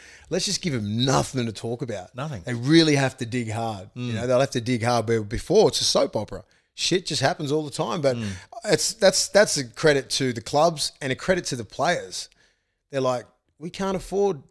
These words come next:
Speaker 1: to fuck up in pre-seasons or anything like that because the repercussions are too big now."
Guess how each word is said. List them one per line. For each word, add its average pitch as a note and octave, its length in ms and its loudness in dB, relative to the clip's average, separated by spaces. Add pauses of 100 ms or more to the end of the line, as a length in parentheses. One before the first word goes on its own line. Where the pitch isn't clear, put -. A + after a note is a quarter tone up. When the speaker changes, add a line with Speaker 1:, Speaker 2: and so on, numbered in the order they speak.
(420)
Speaker 1:
to D#3 120 -4
fuck F3 360 -4
up G3 300 -4 (420)
in F3 180 -4
pre-seasons D#3 720 -4
or C#3+ 100 -2
anything F3+ 300 0
like D3+ 220 -4
that C3 200 -4
because D3 380 -2
the D#3+ 80 -4
repercussions E3 680 -2
are B2 40 -4
too - 440 -4
big B2+ 360 -2
now." F#2+ 160 -14